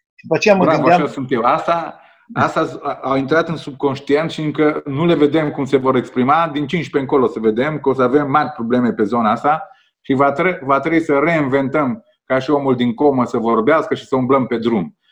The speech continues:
Speaker 2: Acum, ca să-ți găsești un partener de viață, trebuie să-i faci testul să vezi dacă e negativ și atunci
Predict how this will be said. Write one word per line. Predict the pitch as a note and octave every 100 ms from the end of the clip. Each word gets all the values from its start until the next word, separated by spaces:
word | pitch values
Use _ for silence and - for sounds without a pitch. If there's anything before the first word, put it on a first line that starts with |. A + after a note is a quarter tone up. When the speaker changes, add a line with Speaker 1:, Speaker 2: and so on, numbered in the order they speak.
| _ _ _
Speaker 2:
Acum, | - - E3+ F#3 F3 D#3 -
ca | C#3+
să-ți | C3+ C3
găsești | C3+ C3+ E3+
un | D#3
partener | C3 C3+ C3+ D3+ C#3+
de | B2
viață, | A2+ E3 D#3+ D3+ C#3+ - - -
trebuie | E3 F#3+
să-i | F3+ D3+
faci | E3 E3
testul | - F3 F3 E3+
să | D#3+
vezi | C#3+ E3+ D#3+
dacă | D3+ D3
e |
negativ | C#3+ C#3 C#3+ - C3+
și | - -
atunci | A2+ A#2